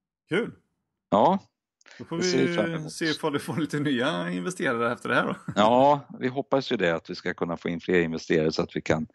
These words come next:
Speaker 2: fortsätta växa hela tiden. För det här är ju ett jättehett ämne nu i hela Sverige egentligen, hur vi ska skapa fler arbeten, och alla tittar ju på småföretagen som de som ska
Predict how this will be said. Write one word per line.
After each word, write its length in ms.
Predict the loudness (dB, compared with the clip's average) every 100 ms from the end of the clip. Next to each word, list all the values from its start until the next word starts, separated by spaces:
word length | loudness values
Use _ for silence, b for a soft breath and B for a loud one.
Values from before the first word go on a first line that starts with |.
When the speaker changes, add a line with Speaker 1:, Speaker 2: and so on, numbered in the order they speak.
| B B -4
Speaker 2:
fortsätta 480 | 0 2 2 2 4
växa 300 | 2 0 0
hela 200 | 0 0
tiden. 380 | -2 -6 -8 -10 -14 B B B -4
För 60 | 0
det 60 |
här 200 | 2 4
är 40 | 4
ju 120 | 4
ett 220 | 0 -2
jättehett 560 | -2 -2 _ -10 -8 -10 _ -8 -2
ämne 440 | -2 -2 -4 -4
nu 300 | -2 -4 -6 -10 _ -20 -20 -6
i 80 | 2
hela 220 | 2 2
Sverige 260 | 0 2 2
egentligen, 280 | 2 -4 -6
hur 60 |
vi 60 | -4
ska 180 | -2 -4
skapa 500 | -2 -2 -2 -2 -6
fler 380 | 0 2 2 0 B B B 0
arbeten, 680 | 4 4 6 6 4 0 -2
och 220 | 0 0
alla 200 | 2 2
tittar 400 | 0 0 2 2
ju 80 | 2
på 160 | 0
småföretagen 920 | -6 -4 -4 -2 -2 2 2 4 0
som 140 | 0 -2
de 160 | -2
som 160 | -2 -4
ska 260 | 0 0